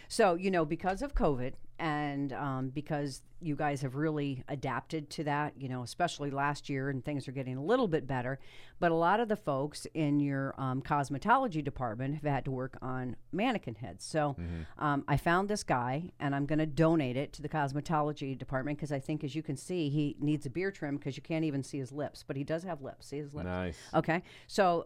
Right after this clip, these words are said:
Speaker 1: I thought this would be a good conversation starter. If you don't mind, what should we call him?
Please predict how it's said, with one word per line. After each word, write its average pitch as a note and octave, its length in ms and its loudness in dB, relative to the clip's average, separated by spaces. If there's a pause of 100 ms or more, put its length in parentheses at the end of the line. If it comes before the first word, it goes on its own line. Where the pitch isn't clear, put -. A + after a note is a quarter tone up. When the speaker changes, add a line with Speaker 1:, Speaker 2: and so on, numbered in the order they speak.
Speaker 1:
I F#3+ 80 6
thought F#3+ 220 2
this F#3+ 160 -4
would E3+ 80 -2
be E3 80 2
a D3 60 -2
good D3+ 180 -4
conversation D#3 600 -2
starter. D3+ 240 0
If D3 120 -6
you F3+ 60 2
don't D#3+ 200 2
mind, D#3+ 380 4
what G3 180 0
should G#3+ 120 -4
we G3+ 40 -2
call D3+ 300 0
him? A2+ 140 -6